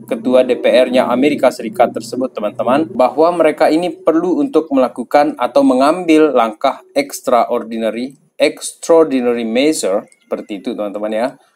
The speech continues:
Karena jika itu tidak diambil atau tidak dilakukan, pada hari Kamis nanti itu,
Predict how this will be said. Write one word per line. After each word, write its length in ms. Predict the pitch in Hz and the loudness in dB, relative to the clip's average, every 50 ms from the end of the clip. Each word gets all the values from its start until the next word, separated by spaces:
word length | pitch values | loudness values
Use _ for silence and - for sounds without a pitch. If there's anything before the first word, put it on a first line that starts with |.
| _ _ _ | _ _ _
Karena 400 | _ - 151 - 135 113 113 107 | _ -2 -2 0 0 -2 -4 -4
jika 320 | 113 117 123 120 - 143 120 | -6 -8 -10 -4 0 0 0
itu 240 | 139 139 - 175 151 | 2 0 -4 -2 0
tidak 240 | 151 131 127 123 | 2 2 2 0
diambil 560 | 120 - - 143 165 175 170 160 156 151 139 127 | -2 -4 -2 -2 -2 0 0 0 2 2 2 2
atau 160 | - 120 120 | 0 -4 -8
tidak 240 | 127 110 113 107 104 | -6 -4 -4 -4 -2
dilakukan, 1040 | 104 104 92 - _ - _ - - 101 92 92 95 98 104 120 139 151 160 - | -2 -4 -4 -4 _ -16 _ -4 0 0 2 2 2 2 2 2 2 0 -4 -2
pada 240 | - 113 110 117 120 | -2 0 2 2 0
hari 160 | 123 131 131 | 0 -2 0
Kamis 320 | - 139 143 160 160 - 151 | 0 0 0 0 -4 -4 -4
nanti 320 | 139 139 139 151 139 131 | -4 -4 -4 -4 -4 -4
itu, 480 | 123 - _ 113 107 107 107 113 123 | -6 -6 _ -8 -6 -4 -4 -6 -6